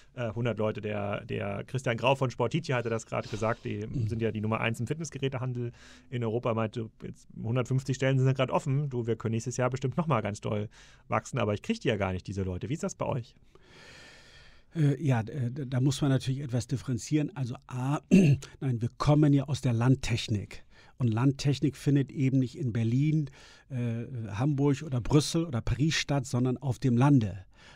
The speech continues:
Speaker 2: Und, und d-, das, und, äh, d-, wie unsere Familie lebt seit Generationen in diesem Dorf. Und das, so, und das kann man, und das hat sich eben einfach jetzt historisch gesehen so entwickelt.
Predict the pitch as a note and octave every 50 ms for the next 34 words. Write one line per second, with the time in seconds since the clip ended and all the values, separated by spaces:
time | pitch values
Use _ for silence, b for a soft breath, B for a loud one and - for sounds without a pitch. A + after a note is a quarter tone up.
0 | B B - D3+ D3+ C#3 C#3 B2 - D3 C3+ B2 A2 - - - C3+ A#2+ - -
1 | A#2+ - - - - - - B B B B B B B - G3 F3 G#3+ G3 F3
2 | F3 C#3 C#3 D3 C3+ A2+ B2 D3+ - G3 D3 B2+ A#2 B2 - - C3+ B2+ C3 D3+
3 | D#3 D3+ D3+ D3 D3+ D3 C#3+ C3 C3 C#3 C#3 C#3 - D3 C#3 - - - C#3 C#3
4 | C3 A#2 A2+ - - - - C#3 C#3 D3 D3+ D3 D#3 D#3+ D#3 - C3 A2+ B2+ A#2+
5 | A2 A2 A2 - - B2+ C3 C#3 D3+ D3 - - - - - - B B B B
6 | B B B B B B - C3 C3 B2+ A#2+ - - - - - - - - -
7 | B2+ - - - - - - - B B B B B B B C3 C3 B2 C3+ C3
8 | - C3+ - - - - D3 C#3+ C#3+ C3+ C3+ C3+ C3+ C#3 A#2+ C3+ B2 - - C#3+
9 | C#3 - D#3 C#3 - F3 E3 C#3 D3 C#3+ - C3+ D3+ D3 - - C3+ - C#3+ C#3
10 | C#3 - C#3+ A#2 - - - - C3+ D#3 D#3 D#3+ C#3 - - - C3+ A#2 C3 C#3
11 | C#3+ C3+ A#2+ C3 B2 A2+ F#2+ A#2+ C#3+ C#3 - D#3+ D#3+ D#3+ E3 D#3+ -